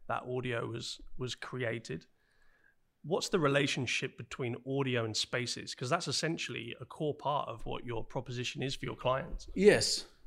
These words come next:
Speaker 2: Um, let's put it this way.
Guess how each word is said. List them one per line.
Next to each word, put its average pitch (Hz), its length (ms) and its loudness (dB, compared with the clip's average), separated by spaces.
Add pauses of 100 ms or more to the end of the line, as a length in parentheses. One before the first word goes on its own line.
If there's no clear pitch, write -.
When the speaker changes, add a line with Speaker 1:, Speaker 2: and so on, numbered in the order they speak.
(180)
Speaker 2:
Um, 110 1300 0 (720)
let's 175 180 0
put 180 220 6
it 135 80 4
this 127 200 0
way. 101 420 -2